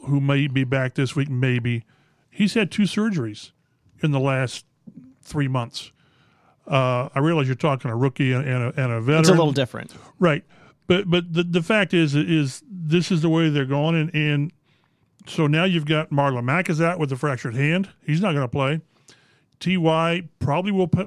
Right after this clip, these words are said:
Speaker 1: play at less than a hundred percent. If, if what we saw at Houston is what they're gonna get, you can argue whether they need to keep him out until he gets really healthy, 'cause they made it very clear with T Y that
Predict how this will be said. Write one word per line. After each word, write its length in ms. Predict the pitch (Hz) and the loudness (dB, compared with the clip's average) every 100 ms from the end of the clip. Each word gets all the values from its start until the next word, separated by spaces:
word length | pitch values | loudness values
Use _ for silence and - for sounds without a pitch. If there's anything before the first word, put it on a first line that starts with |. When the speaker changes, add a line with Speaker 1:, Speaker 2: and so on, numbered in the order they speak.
| - | -4
Speaker 1:
play 340 | - 165 180 151 | -2 0 2 0
at 180 | 160 | -2
less 260 | - 170 165 | 0 -2 0
than 100 | 175 | -2
a 40 | 147 | 0
hundred 240 | 156 139 | 0 -2
percent. 360 | 139 - 156 - _ _ _ - | -4 -2 -2 -2 _ _ _ -6
If, 160 | 135 | -4
if 200 | 170 143 | -2 0
what 180 | 160 196 | 0 2
we 140 | 190 | 0
saw 340 | 170 190 185 175 | 0 2 2 0
at 100 | 135 | 0
Houston 360 | 190 170 170 | -2 0 -2
is 100 | 151 | -2
what 240 | 139 170 - | 0 -2 -4
they're 120 | 160 | -4
gonna 180 | 156 147 | -2 -2
get, 240 | 151 175 - _ _ _ _ _ _ _ _ _ _ _ _ | 0 -2 -6 _ _ _ _ _ _ _ _ _ _ _ _
you 100 | 156 | -6
can 100 | 160 | 0
argue 320 | 156 160 151 151 | 0 0 0 0
whether 400 | 147 151 147 - _ _ _ _ _ _ _ | 2 2 0 -4 _ _ _ _ _ _ _
they 200 | 208 156 | -2 0
need 240 | 147 151 143 | 2 2 2
to 200 | 143 170 147 | 0 -2 -6
keep 240 | - 180 | -4 -2
him 100 | 170 | 0
out 120 | 147 156 | -2 -2
until 180 | 147 | -2
he 80 | 139 | 0
gets 160 | 135 120 | 0 0
really 300 | 131 165 139 | 0 2 2
healthy, 260 | 143 131 | 0 0
'cause 140 | 135 127 | 0 0
they 80 | 160 | 2
made 120 | 175 | 2
it 40 | |
very 200 | 151 147 | 2 0
clear 220 | - 160 | 0 0
with 140 | 151 127 | 0 0
T 160 | 160 | 0
Y 260 | 135 135 139 | 0 2 0
that 160 | 120 | -2